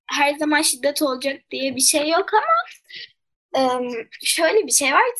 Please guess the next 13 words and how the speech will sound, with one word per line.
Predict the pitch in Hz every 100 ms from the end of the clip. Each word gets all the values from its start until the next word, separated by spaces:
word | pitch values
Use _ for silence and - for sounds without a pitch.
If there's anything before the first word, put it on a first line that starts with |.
| 339
Terbiye | 277 269 277 415 494
etmek | - 523 -
daha | 330 440
çok | 539 - _ _ -
yaptığı | 254 247 - 370 403
kötü | - 262 330 269
bir |
şeyi, | 233 - 269 220 240 294 - - _ 208
e, | 208 202 _ _ -
iyiye | 269 269 262 339 403 415 -
çevirmek, | - 285 226 226 226 262 622 - - _ _ _ _
eğitmek | 254 262 294 - 392 640 640
ise, | - 480